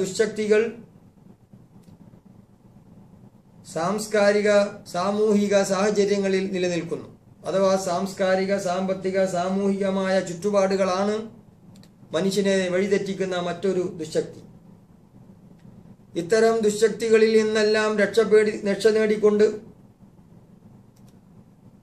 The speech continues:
മനുഷ്യരുടെ പാപങ്ങൾ പുറത്തു കിട്ടുവാനും അങ്ങനെ അള്ളാഹുവിൻ്റെ കാരുണ്യത്തിന് അർഹരായി തീരുവാനും വേണ്ടി മനുഷ്യൻ എപ്പോഴെങ്കിലും മാത്രം പ്രാർത്ഥിച്ചാൽ മതിയാവുകയില്ല.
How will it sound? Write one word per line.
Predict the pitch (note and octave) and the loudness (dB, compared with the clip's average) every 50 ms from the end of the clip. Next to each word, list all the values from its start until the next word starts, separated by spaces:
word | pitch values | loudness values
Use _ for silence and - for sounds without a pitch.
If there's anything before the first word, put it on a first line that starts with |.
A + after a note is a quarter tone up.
| - - - - - _ - D#3 | -20 -20 -20 -20 -20 _ -6 -4
മനുഷ്യരുടെ | D#3+ F#3 G#3+ A3 A3 A#3 A3 G#3+ G#3+ G#3 G#3+ G#3 G3 | 0 2 2 0 6 6 6 6 8 4 4 4 4
പാപങ്ങൾ | F#3+ G3 G3+ G#3+ G#3+ G#3+ A3 A3 G3 F#3+ | 2 4 4 4 2 2 2 0 2 2
പുറത്തു | G#3 G#3 G#3 G#3 A3 G#3+ G#3 | 2 2 2 2 2 0 0
കിട്ടുവാനും | G#3+ - A3 A3 A3 G#3+ G#3 G#3+ G#3+ A3 A3 A3+ - - - - - - - - _ - - - _ _ - - - - - - - - - _ - - - - - - - - - - - - - - - - D#3+ | 0 0 2 2 2 2 2 0 0 -2 -4 -8 -12 -14 -20 -20 -20 -20 -20 -20 _ -20 -20 -20 _ _ -20 -20 -20 -20 -20 -20 -20 -20 -20 _ -20 -20 -20 -20 -20 -20 -20 -20 -20 -20 -20 -20 -20 -20 -12 -8 -4
അങ്ങനെ | F3 G3+ G#3 A3 G#3+ G#3 | -2 -2 0 0 2 2
അള്ളാഹുവിൻ്റെ | G#3 G#3+ A3 A3 A3+ A3+ A3 A3 A3 A3 A3 A3 G#3+ G#3 G3+ | 4 4 4 6 6 6 8 8 6 6 4 4 2 4 2
കാരുണ്യത്തിന് | G3 G3+ G#3+ G#3+ A3 A3 G#3 G#3 A3 G#3+ G#3+ G3+ | 2 2 2 2 2 0 0 0 0 0 2 2
അർഹരായി | F#3+ A#3 A#3+ A#3 A#3 A3+ A3 G#3+ G#3+ | 2 0 2 2 4 4 4 4 2
തീരുവാനും | A3 G#3 G#3+ G#3+ G#3+ G#3 G#3 G#3 G3+ G3+ G3 | 0 2 4 4 6 4 4 2 2 2 2
വേണ്ടി | G3 F#3+ F3+ F3 D#3+ - - - - - - - - - - - - _ _ - - - - - - - - - - - - | 2 0 -2 -4 -6 -8 -12 -18 -20 -20 -20 -20 -20 -20 -20 -20 -20 _ _ -20 -20 -20 -20 -20 -20 -20 -20 -20 -20 -12 -8
മനുഷ്യൻ | D3 E3+ G3 G3+ - - G#3 G#3 G#3 G3+ F#3+ F#3+ F3+ F3+ - - - - - _ _ - - - - _ _ _ - _ - D3+ | -4 -2 -2 -2 0 2 2 4 4 2 0 -2 -6 -8 -12 -16 -20 -20 -20 _ _ -20 -20 -20 -20 _ _ _ -16 _ -6 -6
എപ്പോഴെങ്കിലും | - - G#3 G3+ G3+ G3+ G3+ G3 G3+ G3+ G#3 G3+ G3+ G3 F#3+ | -2 0 0 0 2 0 0 0 0 0 2 0 0 0 -2
മാത്രം | F#3 F#3+ F#3+ - A3+ A3+ A3+ A3 G#3 G3 | -2 -4 -2 2 4 4 4 4 2 0
പ്രാർത്ഥിച്ചാൽ | G3 G3 G3+ G3+ - G#3+ G#3 G3+ G3 F#3+ G3 G3 | 0 0 0 0 0 -2 0 2 2 2 2 0
മതിയാവുകയില്ല. | F#3+ F#3 G3+ G3 F#3+ G3 G3+ G3 G3 G3 G3 G3 G3 | 0 0 2 2 4 4 4 4 4 4 2 2 0